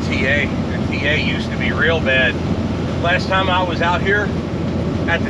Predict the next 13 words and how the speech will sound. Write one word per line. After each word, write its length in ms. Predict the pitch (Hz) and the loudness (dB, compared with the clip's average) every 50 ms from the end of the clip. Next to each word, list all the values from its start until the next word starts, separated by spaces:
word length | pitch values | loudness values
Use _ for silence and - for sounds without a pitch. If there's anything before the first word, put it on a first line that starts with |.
| - - | -2 -2
T 180 | 180 170 156 165 | -2 0 2 2
A, 240 | 175 180 185 196 - | 2 2 2 2 0
it 520 | - - - - - - - - - - | -2 -2 -2 -2 0 0 0 0 0 0
was 100 | - - | 0 2
long 220 | - 170 180 196 196 | 2 2 2 2 2
before 340 | 185 175 - - 180 185 - | 2 2 2 2 2 2 2
covid. 540 | - - - 180 196 202 185 170 151 139 - - - - - - - - - - - - - - - - - - | 2 2 2 2 4 2 2 2 2 0 0 -2 -2 0 0 0 0 0 0 0 0 2 2 2 2 2 2 2
So 240 | - - 277 - - | 2 2 2 2 2
that 200 | 190 202 214 - | 2 2 2 2
was 80 | - - - - - - - - | 0 0 0 0 0 0 0 0
before 360 | 226 - - - 262 262 262 | 0 0 0 2 2 2 2
covid 400 | - 180 185 185 - - - - | 2 2 2 2 2 2 0 0
season 440 | - 190 180 180 180 185 190 190 | 0 0 0 0 0 0 0 0